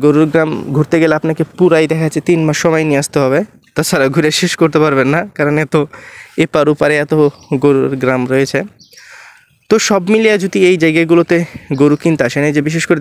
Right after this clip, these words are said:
দেখেন রাস্তার পাশে শুয়ে আছে, সবগুলোই গরু কিন্তু খুবই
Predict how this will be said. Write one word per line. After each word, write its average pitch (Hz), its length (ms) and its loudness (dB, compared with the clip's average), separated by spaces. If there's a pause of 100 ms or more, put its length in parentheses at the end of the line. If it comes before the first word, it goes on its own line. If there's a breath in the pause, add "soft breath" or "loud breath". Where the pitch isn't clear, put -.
দেখেন 147 260 -4
রাস্তার 139 260 -6
পাশে 139 160 -8 (100)
শুয়ে 185 220 2
আছে, 131 160 -2 (640 loud breath)
সবগুলোই 156 520 2 (320)
গরু 151 240 4
কিন্তু 180 180 -2 (100)
খুবই 180 240 2